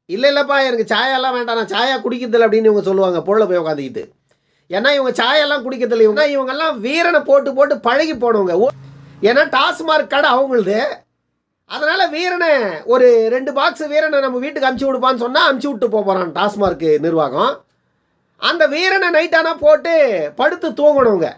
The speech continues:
இவங்கெல்லாம் சாயெல்லாம் குடிச்சு பழக்கம் இருக்காது இவங்களுக்கு, இல்லையா? அப்படிப்பட்ட இந்த கேடுகட்ட கூட்டத்தை கொண்டு போய் திகார்ல போட்டு,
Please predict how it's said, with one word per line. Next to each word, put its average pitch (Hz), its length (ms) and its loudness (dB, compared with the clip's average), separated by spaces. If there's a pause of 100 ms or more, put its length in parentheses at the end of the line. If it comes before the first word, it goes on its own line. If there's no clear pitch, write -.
(340)
இவங்கெல்லாம் 294 400 0
சாயெல்லாம் 311 320 2
குடிச்சு 277 520 -4
பழக்கம் 262 220 -2
இருக்காது 214 460 -2
இவங்களுக்கு, 139 380 -6
இல்லையா? 196 600 0 (500)
அப்படிப்பட்ட 285 640 0
இந்த 302 140 4
கேடுகட்ட 285 600 2
கூட்டத்தை 202 460 0 (600)
கொண்டு 285 320 0
போய் 190 560 2 (120)
திகார்ல 302 520 2
போட்டு, 196 600 0